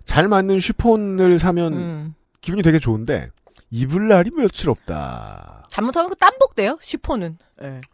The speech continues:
Speaker 1: 예.
Speaker 2: 보는 사람만 시원하지 입는 사람은 겁내 더운 게 쉬폰. 예.
Speaker 1: 그래가지고 그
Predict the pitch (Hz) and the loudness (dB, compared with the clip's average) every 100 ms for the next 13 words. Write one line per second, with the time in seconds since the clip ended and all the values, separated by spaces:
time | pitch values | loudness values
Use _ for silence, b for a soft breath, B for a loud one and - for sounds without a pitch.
0 | 180 165 95 - 277 294 403 453 392 370 | -2 0 0 2 6 6 6 4 4 4
1 | 311 285 262 302 277 233 214 240 185 226 | 2 0 -2 0 0 0 0 -2 0 0
2 | 269 277 247 247 226 214 220 233 285 233 | 0 0 0 0 0 -2 0 2 2 2
3 | 220 220 214 - 262 214 147 160 160 160 | 0 0 -2 -6 -6 -6 -6 -8 -8 -8
4 | 143 160 214 208 156 156 190 131 71 - | -6 0 0 2 -2 -4 -2 -2 -4 -14
5 | _ _ _ - 165 | _ _ _ 2 2